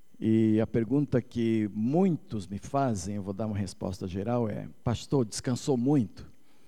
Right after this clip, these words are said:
Eu sei que o anseio da igreja é que eu descanse muito. Mas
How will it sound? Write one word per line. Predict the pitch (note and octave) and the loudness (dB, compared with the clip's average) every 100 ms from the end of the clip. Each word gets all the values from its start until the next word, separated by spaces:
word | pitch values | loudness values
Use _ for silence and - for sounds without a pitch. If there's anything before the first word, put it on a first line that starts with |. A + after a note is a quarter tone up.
| - - | -20 -4
Eu | D3+ | -2
sei | E3+ F#3 | 2 0
que | D#3 | 0
o | C3 | 0
anseio | A#2 - D#3 B2 | 0 -2 -2 0
da | A2+ | -2
igreja | A#2 C#3+ D3+ | 0 0 -2
é | |
que | - | 2
eu | C#3+ | 0
descanse | - - C3+ C3 B2 | 0 0 0 0 0
muito. | A2+ G2 - - - - - - - - - - - - | 0 0 -6 -12 -18 -18 -20 -20 -20 -20 -20 -20 -20 -16
Mas | - A#2 B2 B2+ B2 - - - | -4 0 2 2 0 -6 -10 -10